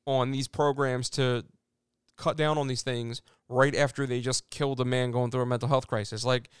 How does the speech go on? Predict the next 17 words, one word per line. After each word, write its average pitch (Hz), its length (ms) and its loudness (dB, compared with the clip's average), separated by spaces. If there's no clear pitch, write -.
Walter 151 280 2
Wallace 143 320 4
Junior 147 280 0
wasn't 135 300 0
just 131 200 0
killed 143 260 0
by 131 100 6
the 131 80 4
Philadelphia 131 580 0
police 139 340 -2
who 131 120 -4
didn't 139 320 -2
have 135 180 0
tasers 143 440 -4
and, 123 100 -8
quote 156 160 0
unquote, 147 320 -2